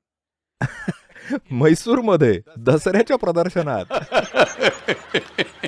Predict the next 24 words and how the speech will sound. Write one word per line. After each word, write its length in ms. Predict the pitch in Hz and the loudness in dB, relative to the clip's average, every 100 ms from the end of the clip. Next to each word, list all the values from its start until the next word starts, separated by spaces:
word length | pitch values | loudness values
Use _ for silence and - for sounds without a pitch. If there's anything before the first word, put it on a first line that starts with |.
| - - - - - - - - - - - _ - | -12 -12 -12 -12 -12 -12 -16 -20 -20 -20 -20 _ -10
मला 360 | 123 139 151 | -2 2 4
माहितीये, 420 | 147 143 131 135 123 | 4 2 0 0 0
म्हैसूरचे 560 | 113 117 139 135 127 | 0 0 -2 -4 -2
लोक 220 | 117 117 | -2 0
ऐकत 280 | 113 107 113 | 0 -2 -2
असतील 300 | 107 110 110 | -2 -4 -4
आणि 140 | 104 107 | -2 -2
म्हणतील, 420 | 101 95 107 98 | -4 -4 -6 -8
"सद्गुरू 560 | - 113 117 131 143 | -4 -6 -4 -4 0
असं 300 | 131 123 - | 0 0 -2
कसं 300 | 156 156 277 | -4 -4 -4
बोलू 180 | 214 143 | -6 -4
शकतात? 400 | 135 123 117 107 | -6 -6 -4 -2
त्यांना 280 | 110 135 160 | 0 0 0
माहिती 320 | 160 127 160 | 0 0 0
नाही 180 | 180 123 | -2 -2
का 160 | - 113 | -2 -2
दसरा 300 | 101 - 131 | -2 -2 -4
प्रदर्शनात 580 | 120 107 107 110 123 | -2 -4 -4 -6 -4
हरवण्याचं 380 | 92 98 110 110 202 | -6 -2 -2 -2 2
दुःख 220 | 247 233 | 4 4
काय 280 | - 190 202 | 4 2 2
असतं 180 | - | -4
ते?" 380 | 185 190 196 - | -2 -2 -2 -4